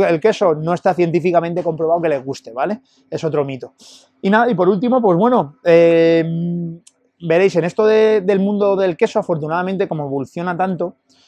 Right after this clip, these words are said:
y estamos viviendo unos, unas, unas épocas impresionantes, ¿vale? Eh, hubo una parte en las que a los que nos gustaba este mundo, eh, y queríamos aprender más y saber más,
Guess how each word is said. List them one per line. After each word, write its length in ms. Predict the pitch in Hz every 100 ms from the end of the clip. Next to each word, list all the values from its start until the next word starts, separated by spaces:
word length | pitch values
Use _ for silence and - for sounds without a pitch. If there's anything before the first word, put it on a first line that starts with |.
| _
y 60 | 156
estamos 320 | - 165 160
viviendo 440 | 151 165 170 160
unos, 580 | 151 160 156 151 143 -
unas, 380 | 165 160 143 -
unas 240 | 170 160 143
épocas 340 | 160 156 147 - _ _ _ _ _ _ _
impresionantes, 880 | 175 156 147 135 147 170 165 170 -
¿vale? 340 | 156 160 180 -
Eh, 680 | 170 147 147 143 143 139 - _ _
hubo 140 | 185
una 200 | 208 214
parte 220 | 170 190 208
en 80 |
las 120 | 190 -
que 460 | 180 165 156 156
a 140 | 151 156
los 140 | 151
que 100 | -
nos 140 | 156 143
gustaba 360 | 147 - 170
este 280 | 180 - 175
mundo, 460 | 170 202 190 180 202 _ _ _ -
eh, 840 | 165 156 147 143 139 139 139 139 147
y 120 | 160
queríamos 400 | 156 160 175 180
aprender 380 | 160 156 170 160
más 220 | 139 -
y 40 |
saber 240 | 151 151 151
más, 300 | 170 196